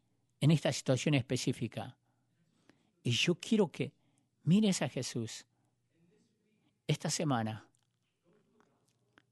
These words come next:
Vea un evangelio, lee el evangelio, pero no solamente por las palabras que dice, sino cómo Él vivió, el ritmo que Él vivió. ¿En qué se enfocó?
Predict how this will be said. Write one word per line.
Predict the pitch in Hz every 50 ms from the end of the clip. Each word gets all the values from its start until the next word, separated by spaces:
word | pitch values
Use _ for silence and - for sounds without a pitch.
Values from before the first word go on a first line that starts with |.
| _ _ _ _ _ _ _ _ _ _ _
Vea | 139 120 190 247
un | 254 254
evangelio, | 285 208 180 156 - - 170 135 117 113 107 107 127 - _ -
lee | 147 196 247 269 262
el | 247
evangelio, | 226 170 156 147 - - 165 143 117 117 110 113 - _ _ _ _ _ _ _ _ _ _ _ _ _ _ _
pero | - 247 254 254
no | 262
solamente | 247 - 285 233 214 233 196 226
por | 180 202 185
las | 160 -
palabras | - 190 190 294 220 170
que | - 165 143
dice, | 170 226 220 - - 117 113
sino | - - 160 156 180 180 - - _ _ _ _ _ _ _ _ _ _ _ _
cómo | - - 214 208 240 214 175
Él | 160 156 156
vivió, | 143 131 120 139 131 113 104 101 - _ _ _ _ _ _ _
el | 143 143 139
ritmo | - - 196 226 202 160 - 170 165 165 165 -
que | - - 135 147
Él | 175 175
vivió. | 143 151 131 123 120 110 104 104 - _ _ _ _ _ _ _ _ _ _ _ _ _ _ _ _ _ _
¿En | - 151 151
qué | - 269
se | 240 - 208
enfocó? | 156 - - 143 - - - 147 120 107 107